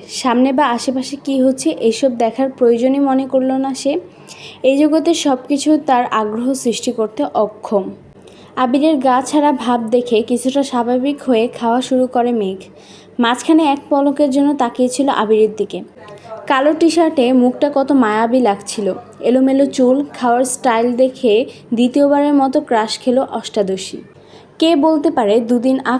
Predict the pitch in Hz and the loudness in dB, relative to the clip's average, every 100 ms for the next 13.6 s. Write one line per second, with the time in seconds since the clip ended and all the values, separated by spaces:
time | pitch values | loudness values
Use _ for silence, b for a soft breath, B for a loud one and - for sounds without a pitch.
0 | - - 294 285 269 202 208 233 226 247 | -4 -2 2 2 2 2 2 0 2 0
1 | 277 269 277 277 - 240 240 262 - 254 | 0 0 0 -2 -2 -4 -2 -4 0 0
2 | 262 262 220 202 240 233 208 233 240 208 | 2 2 0 0 0 0 0 0 0 -2
3 | - 220 - 214 190 185 202 - - B | -4 -8 -2 -2 0 -4 -6 -14 -20 B
4 | B B B - 240 277 285 277 294 294 | B B B -4 -2 0 2 2 2 2
5 | 294 262 202 247 - 240 254 269 220 220 | 2 2 0 -2 -2 0 2 0 -2 0
6 | 240 202 202 202 202 180 - - B B | 0 2 2 0 -6 -8 -8 -16 B B
7 | B 247 269 294 269 - 294 294 247 233 | B 0 0 -2 -6 -2 0 2 2 0
8 | 233 233 254 254 - 214 208 196 214 233 | -2 0 -2 -2 -2 -2 0 0 0 -4
9 | 233 233 262 262 - 240 240 226 185 175 | -4 -4 -4 -6 -2 -4 -2 -4 -4 -6
10 | - - - - B B B B B B | -12 -20 -20 -20 B B B B B B
11 | - 254 - 240 262 240 262 294 294 302 | -2 0 2 0 0 -2 -2 0 2 2
12 | 294 262 233 226 262 277 285 240 247 254 | 2 2 0 0 0 2 0 0 0 0
13 | 277 233 226 226 - | 2 0 0 -4 -2